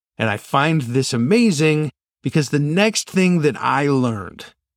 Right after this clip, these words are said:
was that, number four, I became something new. Jim Rohn always said the greater part of all the disciplines and all the work on personal development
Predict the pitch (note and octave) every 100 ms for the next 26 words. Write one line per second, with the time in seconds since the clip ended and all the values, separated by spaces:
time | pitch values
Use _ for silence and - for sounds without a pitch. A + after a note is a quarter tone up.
0 | _ _ _ _ _ _ _ _ _ B2
1 | B2+ A2+ - A2 F#2+ - _ - A#2+ C#3
2 | C#3+ C3+ - A#2 G#2 G#2 G2+ _ _ _
3 | _ _ B2 B2 B2 B2 C3+ - _ -
4 | A2 A2 - - E3 E3 A#2 F2+ G#2+ A#2
5 | _ _ _ _ _ - - A2+ G#2 -
6 | A2 A2 G2+ _ _ - B2+ A#2+ D#2 _
7 | _ _ _ _ _ _ - G#3+ G#3+ D#3
8 | C#3+ C3 - D3 D#3 C#3+ C#3 A2 G#2 A2
9 | C#3+ F#3 D#3 - A#2+ A2 F#2 A#2+ B2+ C#3
10 | C3+ A#2+ - - A2+ F#2+ A2 - A#2+ C3
11 | C3 A#2+ A#2 A2+ G2+ - A2+ - G#2+ G2+
12 | G2+ G2 F#2+ F#2